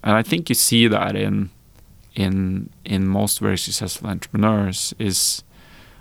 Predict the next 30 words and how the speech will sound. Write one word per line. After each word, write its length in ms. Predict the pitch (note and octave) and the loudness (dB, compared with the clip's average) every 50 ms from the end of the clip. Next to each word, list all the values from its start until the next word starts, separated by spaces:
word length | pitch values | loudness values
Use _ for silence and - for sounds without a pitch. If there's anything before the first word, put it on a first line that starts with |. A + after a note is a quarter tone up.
| - - | -6 -2
over 140 | - A2 A2 | 2 2 2
time 460 | - - - B2+ B2+ B2+ B2+ B2 A#2+ | 2 2 2 4 4 6 4 4 2
you 40 | A#2 | 0
can 220 | - G2 G#2+ G#2 | 0 0 2 4
really 320 | G2+ G#2+ A2 A2+ G#2+ A2 - | 6 6 6 6 4 4 2
kind 220 | - G2+ F#2+ F#2 | 2 2 2 2
of, 120 | F2+ E2 - - - - _ - - - - - - - - - - - - - - | 0 -4 -6 -16 -20 -20 _ -20 -20 -20 -20 -20 -20 -20 -20 -20 -20 -20 -20 -14 -10
uh, 240 | G#2+ F#2 F2 F2+ - - - - - - - - - - - - | -8 -6 -6 -6 -8 -12 -16 -20 -20 -20 -20 -20 -20 -20 -14 -4
point 320 | - A#2+ A2 G#2+ G2+ F2 G2+ | 0 2 4 4 4 2 0
out 220 | G2 G2 F#2 - | 0 0 -2 -2
their 140 | - G#2 F#2 | -2 -4 -2
glaring 380 | G2 G2 G2 F#2+ F#2+ F#2 F#2 | 2 2 2 2 2 2 2
weaknesses, 680 | G2 A2 A#2 - - G#2+ F#2+ - G2+ G2 F#2+ F#2 - - | 0 0 -2 0 -2 -2 -2 -2 -2 -2 -4 -4 -6 -8
but 260 | - - G#2+ G2+ - - - | -4 -2 -2 -2 -2 -2 -2
it's, 320 | G#2+ G#2 - - - - | -2 -2 0 0 0 0
it's 280 | - - G#2+ F#2+ - - | 0 0 0 2 0 0
their 160 | - G#2 F2+ | 0 0 0
strengths 760 | - - - - A#2 A2+ A2 G#2 G2 - - - - - - - - - - - - - - | 0 0 2 2 2 2 2 0 -2 0 0 0 0 0 -4 -10 -20 -20 -20 -20 -20 -16 -6
that 300 | - G#2+ G2 - - - | -2 -2 -2 -2 -2 0
make 240 | G#2 G2+ F#2 - - | 2 2 2 2 0
them 160 | - F#2+ F#2 | -2 0 0
achieve 520 | F#2 - - - - A2+ A#2 G#2 G2+ - - | -2 0 0 2 4 4 4 2 0 -4 -4
great 240 | - F#2+ G2 F#2+ - - | -2 -2 -2 -2 0 2
things. 400 | C3 C3 B2+ B2 A#2+ - - - - - - - - - - - | 4 6 6 4 4 0 -4 -6 -6 -14 -20 -20 -20 -18 -8 -2
And 120 | - A2 | 2 2
then 100 | A2 A2 | 4 6
they're 160 | G#2+ G#2+ G#2+ | 6 4 4
good 360 | G2+ F#2+ - - C3 C#3+ D3+ | 0 -4 0 4 6 6 8
at, 420 | D3 C3 A#2 - - - - - - - - - - - - - - - | 8 6 4 2 -6 -18 -18 -18 -18 -20 -20 -20 -20 -20 -20 -20 -10 -4
um, 440 | - F#2+ G2 G2 G2+ G2 F#2+ F2+ | -2 -2 0 0 0 0 -2 -6